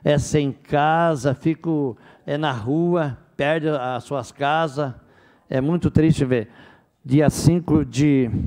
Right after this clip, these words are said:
de junho, então, aconteceu lá no bairro Quênio esse, esse incêndio. Veja também que no bairro Quênio incendeia mais uma casa. Então, o bairro Quênio,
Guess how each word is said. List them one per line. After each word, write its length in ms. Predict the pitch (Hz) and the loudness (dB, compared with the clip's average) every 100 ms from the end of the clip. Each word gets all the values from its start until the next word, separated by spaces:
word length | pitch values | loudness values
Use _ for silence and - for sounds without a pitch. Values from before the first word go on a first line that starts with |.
| - | -4
de 140 | 120 131 | -2 -2
junho, 300 | 117 147 165 | 0 0 0
então, 240 | 147 151 | 0 0
aconteceu 800 | 147 139 120 135 - 147 143 135 - - - - | 0 -4 2 2 4 0 0 -2 -10 -20 -20 -4
lá 340 | 131 135 156 151 | 0 2 2 0
no 160 | 139 | -2
bairro 640 | 120 131 143 131 127 110 - _ _ | 0 0 0 0 0 -2 -6 _ _
Quênio 560 | 151 147 165 165 156 139 - _ _ | 2 4 2 2 0 -4 -14 _ _
esse, 320 | 131 135 - 135 | 0 2 0 0
esse 360 | 139 - 139 | -2 -2 -6
incêndio. 720 | 135 - - 127 123 101 95 - - - _ | -6 -4 -4 -2 -4 -8 -14 -14 -20 -20 _
Veja 400 | 117 135 185 170 | -2 2 4 2
também 380 | 165 156 151 170 | 4 4 4 2
que 500 | 170 165 147 131 113 - _ _ | 2 4 4 4 0 -8 _ _
no 280 | 131 143 120 - - | -2 0 0 -8 -4
bairro 400 | 139 151 180 143 - | 2 4 4 2 4
Quênio 500 | 147 160 180 180 - - - - | 4 4 2 0 -2 -10 -8 2
incendeia 560 | 151 - 151 151 180 | 4 4 4 4 4
mais 320 | 160 170 202 180 | 2 0 0 -2
uma 160 | 185 | -8
casa. 440 | - 143 131 110 - _ _ _ _ _ - | -4 -2 -2 -6 -18 _ _ _ _ _ -8
Então, 560 | 131 - 147 160 151 | 0 2 4 2 0
o 40 | 117 | 0
bairro 320 | 131 139 135 | 2 2 0
Quênio, 540 | - 143 156 165 147 | 0 0 0 -4 -10